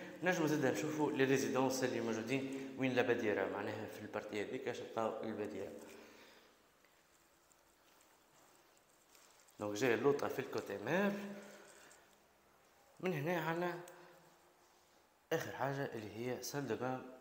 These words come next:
اللي مجعولة لل-، لي شومبر كوشي زوز اللي كنا نشوفوا فيها.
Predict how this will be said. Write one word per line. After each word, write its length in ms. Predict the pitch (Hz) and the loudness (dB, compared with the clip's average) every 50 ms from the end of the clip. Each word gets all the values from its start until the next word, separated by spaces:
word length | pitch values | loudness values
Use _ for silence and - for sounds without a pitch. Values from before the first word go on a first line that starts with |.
| - - - - | -20 -20 -14 -10
اللي 380 | 135 131 127 123 120 110 110 110 | -8 -8 -6 -6 -8 -8 -6 -6
مجعولة 540 | 107 104 101 101 107 113 120 123 117 - - | -6 -6 -6 -6 -4 -4 0 0 0 -2 -2
لل-، 220 | 113 120 123 117 - - - - - - - - | -4 -4 -6 -6 -10 -14 -18 -18 -20 -18 -14 -10
لي 60 | 110 | -6
شومبر 320 | - - 120 113 101 92 95 | -6 -4 -4 -4 -6 -6 -8
كوشي 560 | 92 - 95 - - - 123 113 - - 104 | -8 -10 -10 -10 -6 -6 -6 -6 -6 -6 -8
زوز 400 | 101 95 110 117 117 110 110 - - | -8 -4 -4 -4 -4 -4 -6 -8 -8
اللي 160 | 104 104 104 | -6 -6 -6
كنا 240 | 101 - 104 98 101 | -4 -6 -6 -6 -8
نشوفوا 240 | 101 - - 95 92 | -8 -10 -14 -16 -16
فيها. 260 | - - 101 90 | -16 -18 -18 -20